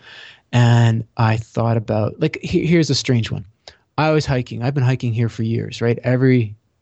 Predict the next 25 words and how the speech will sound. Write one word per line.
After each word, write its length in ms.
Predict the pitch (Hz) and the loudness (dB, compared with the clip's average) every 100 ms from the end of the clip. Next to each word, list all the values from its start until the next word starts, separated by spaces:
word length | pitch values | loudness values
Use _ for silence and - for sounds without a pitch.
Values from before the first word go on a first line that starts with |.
| _ - | _ -2
all 140 | 127 | 0
the 80 | 127 | 0
times 300 | - 131 123 | 0 -2 0
we've 100 | 117 | -2
been 100 | 120 | -2
coming, 460 | 131 147 120 117 - - | -2 -2 -2 -4 -10 -4
I've 120 | 120 | -2
been 80 | 110 | 0
hiking, 460 | 107 120 - 107 104 _ _ - _ | 0 0 0 -6 -8 _ _ -20 _
uh, 160 | - 110 - _ _ _ _ _ | -4 -4 -6 _ _ _ _ _
almost 340 | 143 139 117 113 | 0 2 2 -2
every 160 | 104 | -2
day. 240 | 110 110 104 _ - - _ - | 0 -2 -4 _ -20 -20 _ -2
One 200 | 147 160 | 0 2
day 120 | 135 | 2
I 40 | |
saw 160 | 120 135 | 0 -2
something 340 | 123 127 120 | -2 -2 -2
extremely 520 | 120 - - 139 127 107 | -2 -2 -2 0 2 2
strange. 420 | - 107 104 - _ _ _ _ _ _ - | 0 -4 -4 -10 _ _ _ _ _ _ -4
I 60 | |
saw 180 | 131 135 | -2 -2
two 240 | - - 151 | -4 -2 0
deer 400 | 127 117 92 - _ _ | 2 0 0 -8 _ _
together, 400 | - 120 104 - | -2 0 0 -4